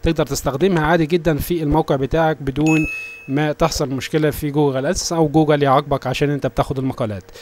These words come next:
طيب، إزاي أقدر أنسق المقالة دي عشان تصبح إن هي متناسقة مع السيو وكمان أحصل على traffic؟ خلينا الأول كده، أنا واخد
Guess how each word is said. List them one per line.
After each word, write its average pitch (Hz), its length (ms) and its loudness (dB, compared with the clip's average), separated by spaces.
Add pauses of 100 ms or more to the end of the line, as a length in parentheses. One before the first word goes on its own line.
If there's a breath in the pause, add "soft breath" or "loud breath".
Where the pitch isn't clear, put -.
(300 loud breath)
طيب، 135 260 -2
إزاي 180 200 0
أقدر 220 460 2
أنسق 185 460 0
المقالة 156 460 2
دي 151 180 0
عشان 156 360 -2
تصبح 180 520 -2 (460 loud breath)
إن 139 120 0
هي 190 160 4
متناسقة 180 560 2
مع 190 260 4
السيو 165 360 0
وكمان 175 360 0 (200)
أحصل 165 320 0
على 151 280 2
traffic؟ 143 380 -2 (360 loud breath)
خلينا 240 240 0
الأول 226 320 2
كده، 220 200 2
أنا 185 120 2
واخد 180 300 -2